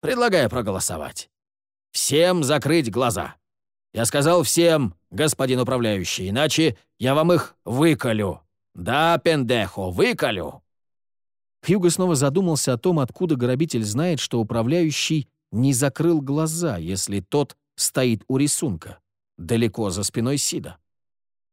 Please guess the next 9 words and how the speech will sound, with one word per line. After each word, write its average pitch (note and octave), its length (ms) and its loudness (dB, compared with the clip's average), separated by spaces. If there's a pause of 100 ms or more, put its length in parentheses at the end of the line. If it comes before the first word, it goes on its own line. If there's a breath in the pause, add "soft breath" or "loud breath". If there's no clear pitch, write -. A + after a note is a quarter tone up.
(240)
«Итак, C#3 680 0
если A#2 380 0
вы A#2+ 180 0
хотите D#3 540 0
продолжить G#2 680 -2
марафон, G#2+ 640 -4 (480)
то A3 100 2
надуйте G#3+ 440 0
щеки. - 500 -4